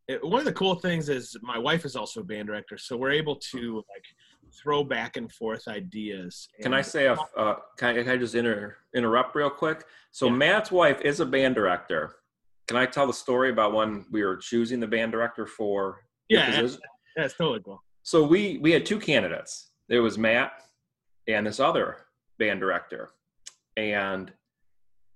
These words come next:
Speaker 2: both phenomenal, right? And it turns out that you two weren't e-,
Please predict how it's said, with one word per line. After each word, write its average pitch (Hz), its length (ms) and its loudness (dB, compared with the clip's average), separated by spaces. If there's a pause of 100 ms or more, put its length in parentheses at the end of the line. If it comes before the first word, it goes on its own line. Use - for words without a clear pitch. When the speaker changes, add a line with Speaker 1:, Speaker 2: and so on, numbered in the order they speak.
(560)
Speaker 2:
both 127 480 2
phenomenal, 113 600 2
right? 101 280 2 (540)
And 117 140 2
it 104 120 -4
turns 123 340 2
out 139 440 6 (640)
that 104 420 2 (460)
you 151 340 -2
two 160 280 4
weren't 139 280 4
e-, 107 340 2